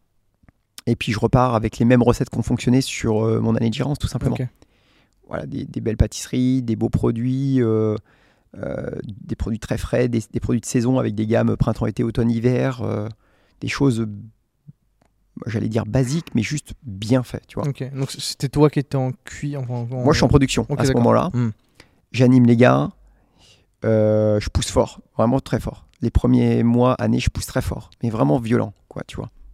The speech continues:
Speaker 1: Je me, j'étais le chef d'orchestre, mais, euh, ça transpirait vraiment du sang, tu vois.
Speaker 2: Hmm.
Speaker 1: Je, j'ose le dire, euh,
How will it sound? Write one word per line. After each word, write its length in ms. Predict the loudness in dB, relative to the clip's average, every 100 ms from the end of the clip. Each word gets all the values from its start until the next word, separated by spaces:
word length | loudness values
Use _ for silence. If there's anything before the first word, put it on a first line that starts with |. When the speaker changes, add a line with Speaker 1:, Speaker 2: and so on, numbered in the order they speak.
| -20 _ -12
Speaker 1:
Je 60 |
me, 100 | -12 -12
j'étais 240 | -18 -14
le 60 | -12
chef 180 | -6 -4
d'orchestre, 460 | -4 -2 -4 -4 -2
mais, 180 | -2 -2
euh, 240 | -2 -4 -8 _ _ _ -20 _ _
ça 180 | -12
transpirait 480 | -8 -8 -8 -4 -4
vraiment 240 | -2 -2 -2
du 100 | -6
sang, 200 | -10 -14 _ _
tu 120 | -16
vois. 100 | -12 -8
Speaker 2:
Hmm. 220 | -6 -6 -10 _ _
Speaker 1:
Je, 100 | -18 -16
j'ose 300 | -12 -12 -4
le 120 | -4
dire, 300 | 0 0 0
euh, 300 | 0 0 -2